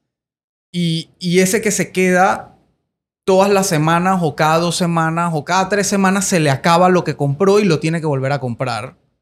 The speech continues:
Y quiere volver a vivir la misma experiencia. Y esa experiencia te la mejora aún más cuando efectivamente sacas el celular del bolsillo, abres tu app y ya tienes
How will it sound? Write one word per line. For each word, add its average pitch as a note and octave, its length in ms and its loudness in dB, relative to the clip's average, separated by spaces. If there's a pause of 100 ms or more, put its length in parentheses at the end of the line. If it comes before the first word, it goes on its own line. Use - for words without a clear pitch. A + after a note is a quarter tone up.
(180)
Y G3+ 160 -4
quiere F#3+ 280 4
volver F3 320 4
a F#3 60 2
vivir D#3+ 240 2
la E3 120 0
misma E3 260 -2
experiencia. C3 840 -4 (920)
Y G3 260 2
esa A3 260 2
experiencia G3+ 920 -2
te F#3+ 140 0
la D#3+ 120 0
mejora E3+ 440 0
aún F#3 480 0
más G3+ 420 0 (320)
cuando D3+ 300 0
efectivamente E3 680 -2
sacas F3 800 -6 (200)
el C#3 120 -6
celular C#3+ 420 -2
del E3+ 120 -2
bolsillo, G#3 840 -2 (680)
abres E3+ 400 0
tu F3 160 2
app F3 320 2
y D#3 80 -4
ya D3+ 140 0
tienes F#3 480 -4